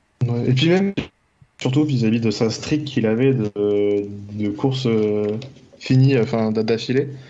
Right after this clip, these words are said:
c'est, euh, je sais pas, moi, je, j'aime bien ce genre de petites stats qui, qui montrent, là, les couleurs un peu résilients et qui continuent, euh, tout le temps. Donc, euh,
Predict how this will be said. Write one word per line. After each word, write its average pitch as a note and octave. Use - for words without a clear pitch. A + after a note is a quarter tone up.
c'est, -
euh, G#2
je -
sais -
pas, A#2
moi, C3
je, A#2
j'aime B2+
bien C#3+
ce C#3
genre B2
de A#2
petites B2+
stats C3+
qui, G#2+
qui -
montrent, B2
là, A2+
les G#2
couleurs A2+
un A2
peu A2+
résilients A2
et C3
qui C3
continuent, A2+
euh, G2
tout -
le -
temps. B2+
Donc, G#2+
euh, G2